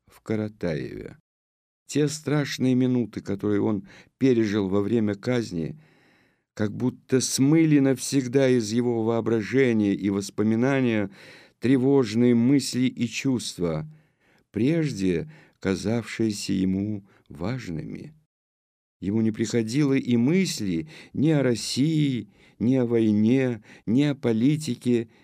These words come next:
ни о Наполеоне. Ему очевидно было, что все это не касалось его,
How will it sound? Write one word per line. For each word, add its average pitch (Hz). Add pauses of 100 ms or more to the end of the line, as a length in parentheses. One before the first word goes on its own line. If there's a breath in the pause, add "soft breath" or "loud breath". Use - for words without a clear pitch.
(120)
ни 117
о 127
Наполеоне. 107 (600)
Ему 151
очевидно 147
было, 131
что 117
все 180
это 156
не 131
касалось 127
его, 69